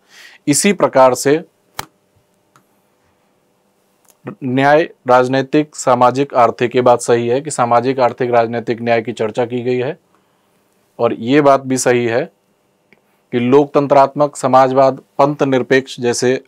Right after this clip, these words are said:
मूल्य भी संविधान की प्रस्तावना में उल्लेखित हैं।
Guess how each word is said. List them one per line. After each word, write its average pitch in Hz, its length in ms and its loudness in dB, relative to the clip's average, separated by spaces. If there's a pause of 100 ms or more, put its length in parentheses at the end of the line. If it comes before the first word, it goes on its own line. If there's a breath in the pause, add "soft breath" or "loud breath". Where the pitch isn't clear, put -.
(120)
मूल्य 127 320 0
भी 143 240 0 (440)
संविधान 120 520 0
की 139 200 -6 (480 soft breath)
प्रस्तावना 117 480 2
में 117 140 -2
उल्लेखित 120 520 -4
हैं। 110 160 -12